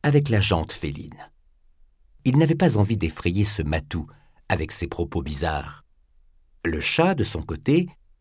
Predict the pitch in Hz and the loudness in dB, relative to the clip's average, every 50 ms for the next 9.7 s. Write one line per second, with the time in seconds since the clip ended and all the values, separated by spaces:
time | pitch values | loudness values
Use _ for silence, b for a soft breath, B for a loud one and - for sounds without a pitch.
0 | _ _ - - - 175 160 156 151 160 - - 208 185 180 - - - 143 123 | _ _ -10 -2 0 4 4 6 4 4 2 2 0 2 2 2 2 4 4 4
1 | 123 113 - - 110 90 90 80 - - 80 78 - - - - - - - - | 4 2 2 2 2 0 0 -2 0 -2 -2 -4 -4 -6 -8 -8 -8 -12 -18 -20
2 | _ _ _ _ _ _ _ _ _ _ _ _ _ _ _ _ - 101 92 92 | _ _ _ _ _ _ _ _ _ _ _ _ _ _ _ _ 0 2 4 4
3 | 107 143 165 170 135 95 80 - - 107 117 139 147 - _ _ _ _ _ _ | 4 4 4 4 2 2 0 0 0 2 2 2 0 -4 _ _ _ _ _ _
4 | _ 107 104 95 85 80 82 143 - - - - 98 87 78 80 80 80 - 95 | _ -2 0 0 0 -2 -2 0 0 0 0 0 -2 -2 0 -2 -6 -2 0 0
5 | 90 78 78 - - - 71 67 - - - - _ _ _ _ _ _ _ _ | 0 0 -2 -4 -6 -6 -6 -8 -8 -10 -12 -20 _ _ _ _ _ _ _ _
6 | _ _ _ _ - _ _ _ _ _ _ _ _ _ _ _ _ _ _ _ | _ _ _ _ -20 _ _ _ _ _ _ _ _ _ _ _ _ _ _ _
7 | _ _ _ 117 127 147 143 143 147 143 - 190 151 113 101 92 85 92 92 92 | _ _ _ 2 2 4 6 4 4 4 4 4 4 4 4 4 2 2 0 0
8 | 90 - - 110 92 80 71 71 - - 73 - - - 73 - - 82 76 78 | -2 0 2 2 2 2 2 0 -2 -2 -4 -6 -6 -6 -4 -4 -4 -2 -4 -4
9 | - - 82 76 - - 85 76 71 76 73 71 73 | -4 -4 -6 -4 -4 -4 -4 -4 -4 -6 -8 -8 -10